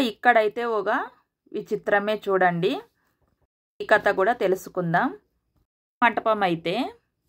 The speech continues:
శివ పార్వతుల కళ్యాణ మంటపం. ఇక వీలేనండి శివుని అత్తమామలు.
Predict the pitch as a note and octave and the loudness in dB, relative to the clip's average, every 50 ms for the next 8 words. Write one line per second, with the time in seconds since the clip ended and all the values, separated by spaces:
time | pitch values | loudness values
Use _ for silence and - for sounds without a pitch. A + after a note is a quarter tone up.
0 | _ _ _ _ _ _ _ _ _ _ _ _ _ _ _ _ _ _ - - | _ _ _ _ _ _ _ _ _ _ _ _ _ _ _ _ _ _ -4 -2
1 | A#3 G#3 A3+ C#4+ F4+ - A#3+ G3 F#3 F#3 F#3 F#3+ F#3 F3+ F#3+ F#3+ G3 F#3 - A3+ | 0 2 2 2 2 4 4 4 4 4 2 0 -2 -2 -4 -6 -6 -4 -4 -4
2 | F3 E3+ E3+ F3 E3+ F3 F3 F3 G#3 B3 A#3+ F#3 D#3+ D#3 D#3+ D3+ - D#3 D3 C3+ | -2 -2 0 0 0 0 -2 -4 -4 -6 -6 -6 -6 -6 -6 -6 -4 -6 -6 -6
3 | A#2+ - _ _ _ _ _ _ _ _ _ _ _ _ _ _ _ _ _ _ | -8 -14 _ _ _ _ _ _ _ _ _ _ _ _ _ _ _ _ _ _
4 | _ _ _ _ _ - - B3+ - C#4+ A#3 G#3 A3 A3+ A3 A3+ A3+ A#3 A#3 A3+ | _ _ _ _ _ -4 0 4 6 6 6 6 4 2 4 4 4 2 2 2
5 | A3 G3+ G3 F#3 A#3 E4+ G4+ G4+ - B3 G#3 F#3+ G#3+ G#3+ A#3+ B4+ D#5+ - - F3+ | 0 0 -2 -2 -2 -2 -2 -4 -4 -6 -4 -4 -4 -6 -6 -6 -8 -8 -8 -10
6 | - - G3 F#3+ F#3+ F#3 F3+ F3 F3 F3 E3 E3+ G#3+ | -2 2 2 4 4 4 4 4 2 0 0 0 -2